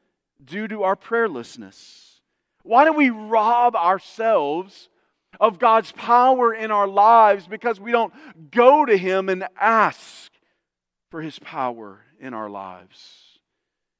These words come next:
Why? Again, probably lot-, lots of different answers. Let me,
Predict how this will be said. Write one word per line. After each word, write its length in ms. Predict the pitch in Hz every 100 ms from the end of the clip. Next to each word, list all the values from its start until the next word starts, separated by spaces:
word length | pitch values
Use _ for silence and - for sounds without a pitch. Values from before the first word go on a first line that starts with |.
| _ _ _ _
Why? 440 | 117 147 165 107 101 _ _ _ _ _ _ _ -
Again, 420 | 135 156 135 117 _ _ _ _ _
probably 380 | 160 147 147
lot-, 240 | 143 156 147
lots 260 | 151 151
of 120 | 170 139
different 340 | 156 151 135
answers. 420 | 139 147 147 135
Let 240 | 147 254 196
me, 360 | 190 190 196